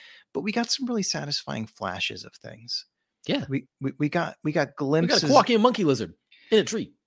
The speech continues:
Speaker 1: Yes.
Speaker 2: <laughs>
Speaker 1: Uh, we, we got that. We, we got what appears to be Jedi fighting off the, the troopers in the Jedi Temple during Order sixty-six,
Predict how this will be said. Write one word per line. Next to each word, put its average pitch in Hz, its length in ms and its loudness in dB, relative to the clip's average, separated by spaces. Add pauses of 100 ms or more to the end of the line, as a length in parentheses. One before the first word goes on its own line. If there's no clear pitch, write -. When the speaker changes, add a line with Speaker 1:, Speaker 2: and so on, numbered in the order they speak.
(160)
Speaker 1:
Yes. - 480 2
Speaker 2:
<laughs> - 40 -20 (380)
Speaker 1:
Uh, 120 240 0 (440)
we, 139 180 -6
we 143 80 2
got 123 200 -2
that. 151 400 2 (180)
We, 120 260 -2
we 127 100 -2
got 117 300 2 (160)
what 127 340 -2
appears 175 640 -4
to 175 120 -4
be 147 280 -4
Jedi 139 480 0
fighting 135 420 0
off 123 560 -4 (140)
the, 117 320 2
the 127 80 -6
troopers 123 640 -2 (120)
in 123 260 -2
the 117 100 -2
Jedi 113 280 -2
Temple 110 520 -2
during 107 280 -6
Order 104 240 -4
sixty-six, - 1000 -4